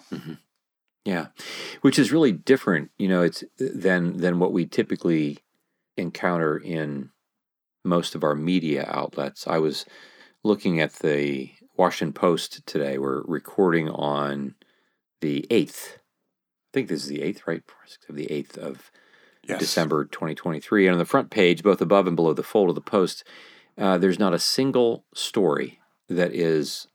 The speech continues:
Speaker 1: not anxiety-provoking. Not a single story. As if those are the only stories that exist in the world.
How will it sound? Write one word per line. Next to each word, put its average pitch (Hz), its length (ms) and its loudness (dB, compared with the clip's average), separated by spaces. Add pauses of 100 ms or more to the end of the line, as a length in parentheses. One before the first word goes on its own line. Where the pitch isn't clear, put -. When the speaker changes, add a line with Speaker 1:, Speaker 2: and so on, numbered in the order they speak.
(120)
Speaker 1:
not 82 560 -4 (240)
anxiety-provoking. 73 960 -6 (2000)
Not 98 120 2
a - 40 0
single 90 280 -2
story. 80 380 -4 (640)
As 113 180 4
if - 320 2 (200)
those 156 220 4
are 165 40 2
the 147 140 2
only 131 220 0
stories 107 640 0 (100)
that 101 100 2
exist 98 380 -4
in 80 60 -6
the 71 100 -8
world. 67 300 -4